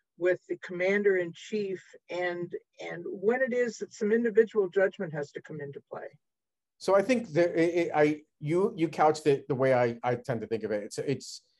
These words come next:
Speaker 2: it's a conservative institution, slow to change, comfortable in the way things are. Um, politically, uh, you know, we, we, we espouse and adhere to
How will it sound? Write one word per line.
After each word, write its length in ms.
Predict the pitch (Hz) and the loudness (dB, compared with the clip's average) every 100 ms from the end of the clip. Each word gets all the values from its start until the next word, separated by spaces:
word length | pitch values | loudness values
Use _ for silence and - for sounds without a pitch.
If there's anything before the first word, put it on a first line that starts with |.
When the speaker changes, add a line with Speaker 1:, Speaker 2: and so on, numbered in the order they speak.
| _ - | _ -4
Speaker 2:
it's 220 | 147 - - | -4 -4 -2
a 320 | 151 147 147 | -2 0 0
conservative 720 | - 170 - 170 165 165 143 | 0 0 2 4 4 4 2
institution, 880 | 143 - 123 - 135 - 127 120 117 _ _ _ _ | -2 -6 -8 -4 -2 -2 -2 -2 -6 _ _ _ _
slow 340 | - 156 156 | 0 4 6
to 80 | 147 | 4
change, 580 | 139 139 135 131 - - | 2 2 2 0 -4 -2
comfortable 600 | 160 143 151 135 135 131 | -2 0 0 4 6 4
in 80 | 123 | 4
the 60 | |
way 140 | 120 123 | 0 0
things 260 | 127 120 | 0 -2
are. 460 | 113 120 113 113 107 _ _ _ _ - | 0 2 4 2 -4 _ _ _ _ -2
Um, 720 | 117 113 110 110 104 101 101 _ _ _ _ _ _ _ _ _ _ _ _ _ _ _ _ _ _ _ | 4 6 6 4 0 -6 -12 _ _ _ _ _ _ _ _ _ _ _ _ _ _ _ _ _ _ _
politically, 800 | - 156 190 208 208 202 190 180 - | -2 0 2 2 2 0 -2 -6 -2
uh, 240 | 120 123 123 - _ - | 2 2 0 -8 _ -4
you 80 | |
know, 180 | 135 123 135 127 | -4 -4 -8 -6
we, 140 | 147 147 | -6 -2
we, 420 | 147 147 143 139 | 0 0 0 -2
we 380 | 135 135 139 139 | -2 0 0 0
espouse 720 | 135 - - 139 175 180 147 | -2 -2 2 4 6 4 2
and 120 | 151 | 2
adhere 400 | 131 120 131 143 | 2 0 0 0
to 540 | 139 - 127 120 110 | 2 0 0 0 -2